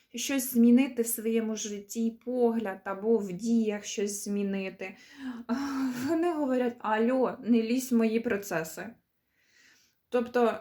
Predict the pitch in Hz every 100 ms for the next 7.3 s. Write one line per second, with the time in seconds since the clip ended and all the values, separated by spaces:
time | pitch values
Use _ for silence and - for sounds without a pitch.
0 | - 226 254 269 269 269 254 240 254 302
1 | 330 294 269 247 240 233 226 226 220 208
2 | 214 214 226 277 311 302 269 247 233 226
3 | 214 208 208 - 196 196 202 285 294 285
4 | 247 240 226 214 196 196 196 196 196 196
5 | 196 220 220 277 302 294 294 254 254 233
6 | 240 226 233 233 220 220 214 208 196 190
7 | - 175